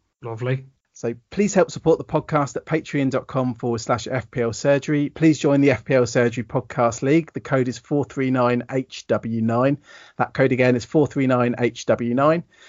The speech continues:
Speaker 2: You can find us on Facebook, SoundCloud, Reddit and Twitter. Our Twitter handle is at F P L Surgery. Subscribe on iTunes and remember to rate the podcast five stars, please.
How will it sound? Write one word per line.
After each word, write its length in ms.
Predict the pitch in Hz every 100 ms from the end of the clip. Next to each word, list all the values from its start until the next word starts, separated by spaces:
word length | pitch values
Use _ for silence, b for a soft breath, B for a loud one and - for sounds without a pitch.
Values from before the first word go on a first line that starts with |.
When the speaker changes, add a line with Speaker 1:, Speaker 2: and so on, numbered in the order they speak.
| b
Speaker 2:
You 80 | -
can 140 | 139 131
find 240 | 170 170
us 100 | 151
on 80 | 131
Facebook, 520 | 120 - 165 - 156
SoundCloud, 640 | - 143 135 127 135 131 127
Reddit 220 | 123 120
and 120 | 113
Twitter. 500 | - 156 - 165 160 _ -
Our 140 | 107
Twitter 260 | - 147 131
handle 300 | 131 131 120
is 100 | 123
at 200 | 139 - -
F 180 | 101
P 100 | -
L 120 | 113 104
Surgery. 540 | - 139 127 139 143 _ B B -
Subscribe 480 | - - 196 190
on 60 | 160
iTunes 420 | 135 131 139 131
and 80 | 123
remember 300 | 131 135 120
to 100 | 135
rate 200 | 127 127
the 60 | 127
podcast 600 | - 127 - 127 117 -
five 320 | - 127 113
stars, 440 | - - 135 127
please. 380 | - 156 185 -